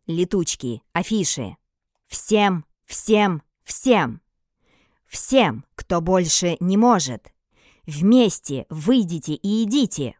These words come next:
Подписи. Месть, церемонимейстер, голод, распорядитель, штык, браунинг, бомба. Три подписи. Секретари. Идём. Идём, идём. Го-го.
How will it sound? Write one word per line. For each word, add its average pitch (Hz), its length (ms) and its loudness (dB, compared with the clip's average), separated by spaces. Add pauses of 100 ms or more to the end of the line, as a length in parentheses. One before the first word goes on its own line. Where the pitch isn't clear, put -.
(140)
Подписи. 131 580 -2 (200)
Месть, 196 520 0
церемонимейстер, 185 960 0 (240)
голод, 180 580 4
распорядитель, 196 840 -4 (240)
штык, - 560 -6 (220)
браунинг, 156 800 0
бомба. 165 580 0 (160)
Три 254 360 2 (260)
подписи. 143 760 -4
Секретари. 190 1120 -2 (520)
Идём. 202 500 4 (680)
Идём, 202 460 0 (120)
идём. 202 540 2 (600)
Го-го. 208 680 2